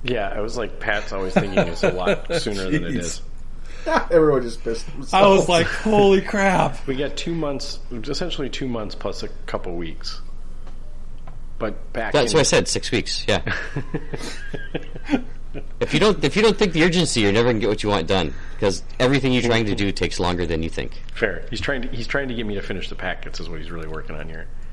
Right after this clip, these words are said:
Speaker 1: I got the logo
Speaker 2: <laughs>
Speaker 1: done.
Speaker 2: It
Speaker 1: You know?
Speaker 2: looks super awesome.
Speaker 1: Yeah,
Speaker 3: It does.
Speaker 1: don't, shh, don't tell anyone what it is. It's top secret.
Speaker 4: Well, and we've,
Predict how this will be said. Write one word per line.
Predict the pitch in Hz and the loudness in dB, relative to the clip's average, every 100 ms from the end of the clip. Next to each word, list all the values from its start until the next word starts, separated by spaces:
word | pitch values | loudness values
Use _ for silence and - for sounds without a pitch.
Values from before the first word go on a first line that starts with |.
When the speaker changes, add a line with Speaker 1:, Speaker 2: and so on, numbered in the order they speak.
| - - - - - 131 | -8 -8 -8 -8 -6 -4
Speaker 1:
I | 104 | 0
got | 113 | 0
the | 104 | 0
logo | 90 123 220 180 | 0 -2 -2 -4
Speaker 2:
<laughs> | |
Speaker 1:
done. | 170 202 247 254 - - - - - - - - | -4 -4 -4 -6 -6 -6 -6 -8 -8 -8 -8 -4
Speaker 2:
It | 110 | -2
Speaker 1:
You | |
know? | 104 | 0
Speaker 2:
looks | 110 - | 0 0
super | - - 131 120 110 | -2 2 2 2 2
awesome. | 101 101 - 120 135 - - - | 2 2 0 -4 -4 -6 -6 -8
Speaker 1:
Yeah, | 117 | -6
Speaker 3:
It | |
does. | 101 98 104 | -4 -4 -4
Speaker 1:
don't, | 101 - - | -4 -6 -6
shh, | - - - - | -6 -6 -6 -6
don't | 98 | -4
tell | 117 | -4
anyone | 104 107 | -4 -4
what | 107 | -4
it | 101 | -4
is. | 98 - - - | -4 -6 -8 -8
It's | - - | -6 -4
top | 107 - | -2 -2
secret. | 98 117 | 0 2
Speaker 4:
Well, | 113 | 4
and | 113 | 2
we've, | 117 | 0